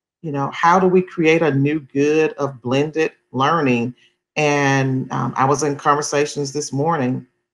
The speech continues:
with our chief academic officer about how do we ensure that our teachers have the supports and the confidence that they need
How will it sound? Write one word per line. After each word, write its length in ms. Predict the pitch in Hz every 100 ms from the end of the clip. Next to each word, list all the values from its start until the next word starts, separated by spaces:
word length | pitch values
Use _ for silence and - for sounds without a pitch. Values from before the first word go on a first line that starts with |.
| _ _ _ _ _ - -
with 280 | 143 139 -
our 280 | 139 139 139
chief 300 | 139 156 139
academic 560 | 139 139 131 147 160 135
officer 540 | 131 127 143 - 131
about 680 | - 135 135 65 65 65 - _ _ _ _ _ _ _
how 300 | - 160 170
do 80 | 170
we 160 | 151 151
ensure 360 | 143 - 143 139
that 140 | 139
our 160 | 139 135
teachers 520 | - 170 170 147 135
have 200 | 139 127
the 60 |
supports 840 | 131 - 120 - 147 139 - - -
and 240 | 147 135 127
the 80 |
confidence 760 | 123 - 147 156 - 135 127 -
that 200 | 117 -
they 200 | 127 175
need 580 | 170 123 120 120 120